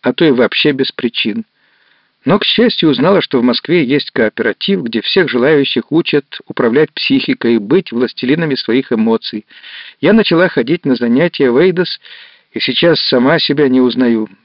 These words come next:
То, что раньше огорчало, теперь кажется пустяками. Обычным стало ощущение радости жизни. А сегодня я испытала счастье преодоления психологических барьеров.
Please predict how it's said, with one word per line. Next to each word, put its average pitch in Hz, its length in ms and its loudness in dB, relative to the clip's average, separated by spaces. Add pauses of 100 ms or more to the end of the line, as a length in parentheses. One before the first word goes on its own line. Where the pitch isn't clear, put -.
(140)
То, 185 140 2
что - 180 0
раньше 165 300 2
огорчало, 139 520 2
теперь - 280 -6
кажется 113 360 -2
пустяками. 131 720 -2 (240)
Обычным 135 480 2
стало 120 260 0
ощущение 117 600 0
радости 123 420 -2
жизни. 131 520 -2 (600)
А 139 100 0
сегодня 160 460 2
я 127 60 2
испытала 135 540 2
счастье 143 580 0 (260)
преодоления 123 680 2
психологических 117 880 -4
барьеров. 117 680 0